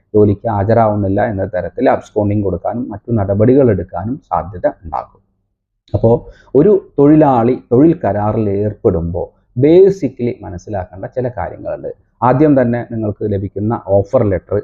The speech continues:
അത് ഒഫീഷ്യലായിട്ട് Ministry of Labour-ിൻ്റെ തന്നെ ഫോർമാറ്റ് ഉള്ളതാണ്. അത് നിങ്ങൾ വായിച്ച് മനസ്സിലാക്കേണ്ടതുണ്ട്. അതുപോലെ അതിന് ശേഷം ലേബർ കോൺട്രാക്റ്റ് ലഭിക്കും, അത് മനസ്സിലാക്കണം. അതിൽ നിങ്ങളുടെ വർക്കിംഗ് അവേഴ്സ്, നിങ്ങളുടെ സാലറി, അങ്ങനെയുള്ള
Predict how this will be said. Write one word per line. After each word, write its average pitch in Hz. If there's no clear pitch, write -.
അത് 104
ഒഫീഷ്യലായിട്ട് 92
Ministry 107
of 104
Labour-ിൻ്റെ 98
തന്നെ 104
ഫോർമാറ്റ് 92
ഉള്ളതാണ്. 85
അത് 123
നിങ്ങൾ 107
വായിച്ച് 92
മനസ്സിലാക്കേണ്ടതുണ്ട്. 95
അതുപോലെ 110
അതിന് 117
ശേഷം 104
ലേബർ 120
കോൺട്രാക്റ്റ് 110
ലഭിക്കും, 87
അത് 104
മനസ്സിലാക്കണം. 92
അതിൽ 101
നിങ്ങളുടെ 98
വർക്കിംഗ് 101
അവേഴ്സ്, 104
നിങ്ങളുടെ -
സാലറി, 98
അങ്ങനെയുള്ള 120